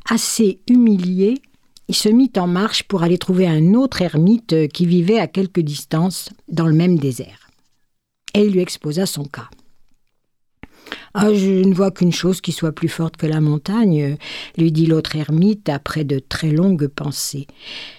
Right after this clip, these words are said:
Qu'est-ce ? Je t'en prie, dis-moi la réponse. » «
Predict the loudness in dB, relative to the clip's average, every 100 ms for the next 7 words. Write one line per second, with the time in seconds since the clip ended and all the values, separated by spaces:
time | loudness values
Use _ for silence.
0 | _ _ _ -4 -2 -4 -6 -4 -2 -2
1 | -4 -4 -4 0 2 2 2 0 -2 0
2 | 0 0 -4 -8